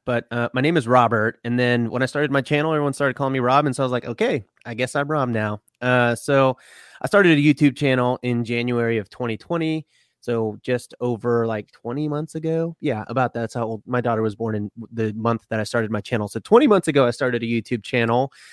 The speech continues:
And, you know, for me, when I started out, I was just like, "Look, I just wanna make enough money from AdSense to buy a Chipotle burrito.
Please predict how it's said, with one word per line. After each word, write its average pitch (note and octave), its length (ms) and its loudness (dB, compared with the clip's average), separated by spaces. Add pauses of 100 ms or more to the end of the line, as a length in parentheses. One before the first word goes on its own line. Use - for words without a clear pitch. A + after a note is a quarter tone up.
(360)
And, F#3+ 440 8
you G#3+ 100 2
know, A3 140 6
for F#3+ 140 0
me, A#3 140 6
when F3 120 4
I D#3+ 40 6
started C#3+ 280 2
out, C3 200 4 (240)
I C3+ 60 0
was C#3 100 2
just C3 200 -6
like, C#3 180 2
"Look, C#3 300 2
I C3+ 120 2
just C3 200 -6
wanna C3 340 2
make C3 420 -2
enough C3+ 320 0
money C3+ 600 0
from C3 320 0
AdSense C3 560 0
to B2 160 0
buy B2 180 4
a B2 100 6
Chipotle C3+ 540 -4
burrito. C3+ 600 2